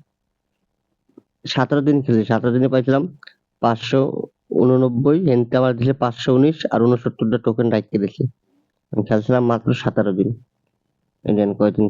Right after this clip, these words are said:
খেলছিলাম? সে মাত্র সতেরো দিন খেলছিলাম। হুম। তো যারা খেলতে আসেন খেলেন, ছয় মাস পরে পেমেন্ট দেবে এই হামেস্টারে। ছয় মাসে, ছয় মাস পরে যা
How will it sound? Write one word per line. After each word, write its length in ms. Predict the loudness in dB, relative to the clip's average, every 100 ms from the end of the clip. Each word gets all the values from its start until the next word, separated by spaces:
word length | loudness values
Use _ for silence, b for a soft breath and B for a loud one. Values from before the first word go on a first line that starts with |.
| -2
খেলছিলাম? 340 | -2 0 0 0
সে 80 | 0
মাত্র 160 | 0 -2 -4
সতেরো 240 | -4 -2 -2
দিন 140 | -2 -2
খেলছিলাম। 360 | -2 0 -2 -4 -12 _ _ _ _ _ _ _ _ _ _ _ _ _ _ _ _ _ -4
হুম। 140 | -4 -6 _ _ _ _ _ _ _
তো 40 | -4 0
যারা 200 | 2 2 0 -4 -10 -20 _
খেলতে 260 | -2 -2 -2
আসেন 160 | -2 -4 -2
খেলেন, 240 | 0 0 0 -2
ছয় 160 | 0 0
মাস 120 | -2 -2
পরে 140 | -2 0
পেমেন্ট 260 | 0 2 2
দেবে 200 | 0 0 -4 _ _ _ _ -2
এই 80 | 0
হামেস্টারে। 440 | 2 0 -2 -2 -2 -8 _ _ _
ছয় 200 | -2 -2
মাসে, 160 | 0 0 -2 -4
ছয় 160 | -2 0
মাস 120 | 0 -2 -4
পরে 180 | -2 0
যা 120 | 0